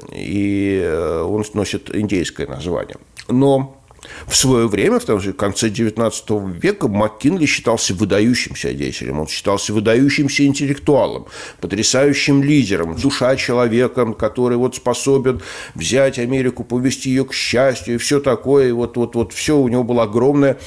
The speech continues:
э, количество, ну, фанатов, так скажем, современным языком. Он был действительно очень популярен.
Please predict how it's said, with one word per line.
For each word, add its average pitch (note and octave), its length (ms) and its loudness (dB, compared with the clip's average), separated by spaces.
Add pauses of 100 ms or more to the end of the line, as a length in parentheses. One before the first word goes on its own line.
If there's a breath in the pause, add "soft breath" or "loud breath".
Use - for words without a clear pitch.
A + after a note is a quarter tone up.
(240 loud breath)
э, G#2+ 340 4
количество, A#2 1120 2
ну, A#2 100 0
фанатов, A#2 600 -2
так - 180 -10
скажем, E2+ 300 -2
современным G2 640 -2
языком. F#2+ 500 -2
Он A2+ 100 0
был G#2+ 120 0
действительно A#2 380 -2
очень A2+ 500 2
популярен. G2+ 580 0